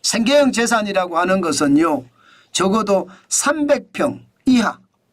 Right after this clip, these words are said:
그리고 공시지가 이천만 원 이하, 농지나 양어장, 염전, 그리고 상속받은 선산 등 토지가 있는 정도, 이것은 생계형 자산으로 인정해준다.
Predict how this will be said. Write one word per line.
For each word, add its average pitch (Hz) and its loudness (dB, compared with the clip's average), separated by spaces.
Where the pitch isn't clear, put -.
그리고 202 0
공시지가 220 0
이천만 254 2
원 220 -6
이하, 214 -2
농지나 185 0
양어장, 190 -2
염전, 185 0
그리고 226 0
상속받은 240 -2
선산 202 -2
등 214 0
토지가 277 0
있는 190 -2
정도, - -2
이것은 240 0
생계형 196 -2
자산으로 175 -4
인정해준다. 160 0